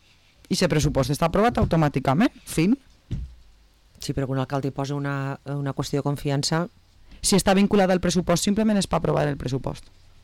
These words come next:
Speaker 1: Perquè jo no crec que l'alcalde, en qualsevol cas, tinguera la valentia de no vincular la qüestió de pe-,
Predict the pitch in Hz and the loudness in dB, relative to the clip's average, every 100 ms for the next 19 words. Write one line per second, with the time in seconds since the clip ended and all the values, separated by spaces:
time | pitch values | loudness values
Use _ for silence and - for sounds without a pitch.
0 | - _ - 151 143 131 143 151 151 156 | -20 _ -6 -2 2 2 0 -2 -2 0
1 | 147 139 139 135 127 - - - - 143 | -2 0 0 0 -2 -4 -14 -10 -4 0
2 | 131 131 123 127 123 120 139 131 120 120 | 0 0 0 0 -2 -4 -2 -2 -2 -2
3 | 120 120 123 127 120 123 123 123 120 123 | -2 -2 -2 -4 -4 -2 -2 -2 -4 -4
4 | 123 120 117 120 127 117 120 123 | -4 -4 -4 -4 -6 -6 -4 -6